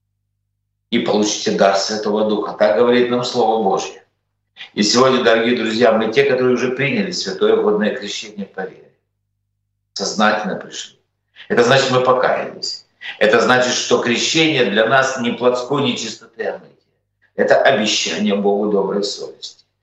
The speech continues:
Это знак того, что мы Божьи, что мы умираем для греха и воскресаем для новой жизни во Христе Иисусе. И мы несем ответственность.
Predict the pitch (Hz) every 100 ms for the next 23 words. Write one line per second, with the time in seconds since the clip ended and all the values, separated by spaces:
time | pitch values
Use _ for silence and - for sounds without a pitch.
0 | _ - - _ 135 135 131 110 104 110
1 | 135 139 147 139 135 123 117 98 113 113
2 | 90 98 95 98 - - _ _ _ _
3 | _ - 107 123 117 - - - 147 151
4 | 160 156 131 135 139 143 - 120 117 113
5 | - - 101 110 110 98 92 - - _
6 | 120 120 117 113 98 123 117 117 104 101
7 | 104 104 117 117 120 80 92 - _ _
8 | 101 92 104 104 - 98 92 92 - -
9 | 85 85 80 - - - - - _ _
10 | _ _ _ _ 214 208 196 185 - -
11 | - _ _ 104 143 160 - - - -
12 | 107 110 - 113 - 110 117 107 - -
13 | - - -